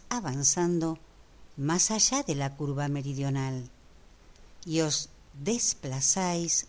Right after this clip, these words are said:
rápidamente a través de la larga y relativamente recta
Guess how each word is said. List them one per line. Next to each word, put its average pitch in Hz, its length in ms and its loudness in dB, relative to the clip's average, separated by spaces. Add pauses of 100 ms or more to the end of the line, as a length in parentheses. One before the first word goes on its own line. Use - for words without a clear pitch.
rápidamente 190 1300 -2 (560)
a 247 140 -2
través 156 400 0
de 165 100 -2
la 156 120 -2
larga 151 640 -2
y 175 120 -2
relativamente 160 1080 -2
recta 147 600 -8